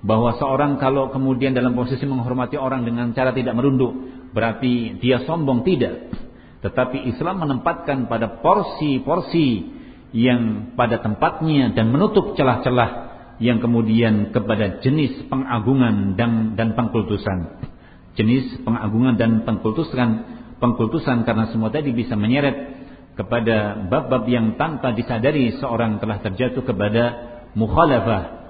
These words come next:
Apa yang dikatakan hal yang menyelisihi perihal-perihal dalam peribadahan atau keimanan dalam hal praktek. Wa misalu, eh, al-aqd, yaitu keyakinan, ialah al-iman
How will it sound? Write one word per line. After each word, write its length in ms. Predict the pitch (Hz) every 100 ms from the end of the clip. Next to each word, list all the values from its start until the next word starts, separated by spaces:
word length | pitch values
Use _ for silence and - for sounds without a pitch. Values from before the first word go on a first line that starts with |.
| - -
Apa 240 | 95 151
yang 160 | 143 113
dikatakan 720 | 117 113 113 117 110 98 95
hal 220 | 117 113
yang 240 | 107 101 98 95 107 - 120
menyelisihi 720 | 110 120 113 - 156 139 110 92 - - - - -
perihal-perihal 800 | 117 117 110 117 117 117 107
dalam 540 | 101 104 98 98 92 - - - -
peribadahan 880 | 127 117 107 107 110 113 104 101 110
atau 240 | 110 113
keimanan 800 | 127 113 120 110 104 98 107 104
dalam 240 | 98 98
hal 320 | 92 98 95 -
praktek. 400 | 110 - 98 - - - - - - - - - - - - - - 120
Wa 80 | 135
misalu, 840 | 139 139 208 202 175 151 131 - - - - - -
eh, 960 | 135 139 131 120 107 98 98 98 117 139
al-aqd, 580 | 160 - - - - 123
yaitu 240 | 123 123
keyakinan, 640 | 139 127 123 139 156 175
ialah 400 | 139 127 151 135
al-iman 480 | 127 135 127 147 165